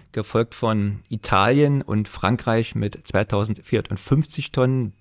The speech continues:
beziehungsweise zweitausendvierhundertsechsunddreißig Tonnen. Auf Platz fünf kommt dann Russland mit gut zweitausenddreihundert Tonnen. Insgesamt sind die Zentralbank-Goldreserven laut W G C bei fünfunddreißigtausendsechshundert Tonnen.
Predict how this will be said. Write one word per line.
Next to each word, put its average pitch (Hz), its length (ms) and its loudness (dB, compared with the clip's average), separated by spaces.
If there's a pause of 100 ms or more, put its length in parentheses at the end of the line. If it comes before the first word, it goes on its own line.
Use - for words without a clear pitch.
(220)
beziehungsweise 110 440 0
zweitausendvierhundertsechsunddreißig 104 1400 -2
Tonnen. - 260 -6 (540)
Auf - 160 -4
Platz - 280 -2
fünf - 460 0
kommt 117 260 -2
dann 98 220 0
Russland 123 560 -2
mit 113 160 -2
gut - 220 -4
zweitausenddreihundert 98 840 -2
Tonnen. - 380 -4
Insgesamt 139 800 4 (400)
sind 120 240 -4
die 123 100 0
Zentralbank-Goldreserven 113 1200 0
laut 104 300 -2
W 107 200 -2
G 113 160 -2
C 117 380 0 (440)
bei 104 380 2
fünfunddreißigtausendsechshundert 110 1400 -2
Tonnen. - 220 -10